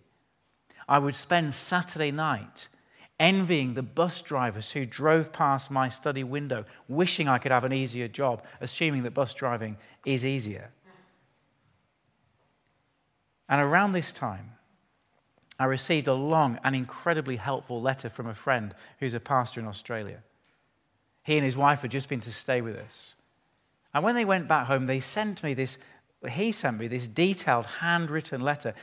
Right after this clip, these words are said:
full of encouragements, loving rebukes and advice about leadership, about marriage and family, not neglecting my family, about being patient,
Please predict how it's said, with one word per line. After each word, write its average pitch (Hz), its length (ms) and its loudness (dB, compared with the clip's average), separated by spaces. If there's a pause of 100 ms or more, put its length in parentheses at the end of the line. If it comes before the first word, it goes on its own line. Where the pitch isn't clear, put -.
(140)
full 202 280 2
of 196 80 6
encouragements, 139 960 -4 (640)
loving 165 360 6
rebukes 143 560 -2
and 117 100 -6
advice 113 720 -6 (580)
about 110 220 -2
leadership, 139 640 -2 (640)
about 117 340 2
marriage 139 440 2
and 113 120 -6
family, 135 420 -4
not 147 260 -2
neglecting 143 580 -2
my 110 180 -6 (160)
family, 110 460 -4 (640)
about 139 260 6
being 151 180 0
patient, 170 800 -8